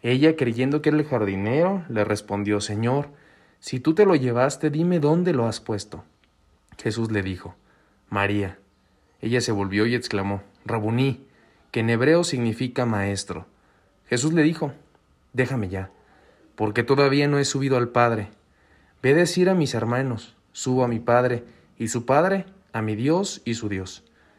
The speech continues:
María Magdalena se fue a ver a los discípulos para decirles que había visto al Señor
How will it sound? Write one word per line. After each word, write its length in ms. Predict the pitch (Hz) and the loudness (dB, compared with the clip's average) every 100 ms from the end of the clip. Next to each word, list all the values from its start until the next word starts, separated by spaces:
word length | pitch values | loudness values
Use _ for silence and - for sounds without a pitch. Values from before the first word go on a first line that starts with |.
| _ _ _ _ | _ _ _ _
María 220 | - 120 185 | 0 2 4
Magdalena 500 | 214 151 123 127 143 | 4 4 4 2 0
se 160 | 113 | -4
fue 160 | 107 117 | -2 0
a 40 | |
ver 140 | 120 120 | 0 0
a 60 | |
los 180 | 110 95 | 0 -2
discípulos 720 | 95 - 117 117 120 113 107 | -4 -4 -4 -4 -4 -4 -4
para 220 | 113 107 | -4 -4
decirles 480 | 101 101 123 127 127 | -4 -4 -2 -2 -2
que 120 | 120 | -2
había 220 | 113 135 | 2 2
visto 320 | 151 170 160 175 | 2 0 0 0
al 100 | 160 | 0
Señor 400 | 120 131 160 | -2 -4 -6